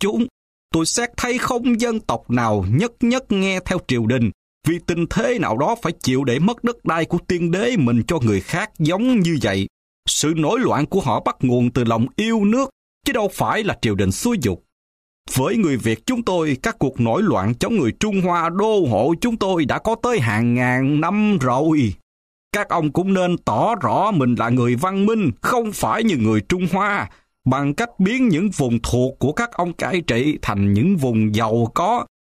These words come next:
dân chúng được ấm no, nơi nơi có trường học đi. An Sa ngắt lời Phan Thanh Giảng. Tốt nhất á,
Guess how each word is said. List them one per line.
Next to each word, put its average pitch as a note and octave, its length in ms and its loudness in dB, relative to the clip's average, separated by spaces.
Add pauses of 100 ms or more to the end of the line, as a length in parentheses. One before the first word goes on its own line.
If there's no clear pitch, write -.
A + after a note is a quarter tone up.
(120)
dân G3+ 340 0
chúng A#3+ 280 0
được A#2+ 220 -4
ấm F3 120 -2 (120)
no, F#3 360 0 (240)
nơi G3 360 2
nơi G3 180 0
có A#3 220 0
trường A#2 200 2
học C3 260 0
đi. F#3+ 360 2 (380)
An C3 240 0
Sa C3 320 -2
ngắt D3 300 -2
lời G2 140 2
Phan C3 260 -4
Thanh B2 180 -2
Giảng. F#2 280 -2 (880)
Tốt C3 260 0
nhất F3+ 240 0
á, G#3+ 200 0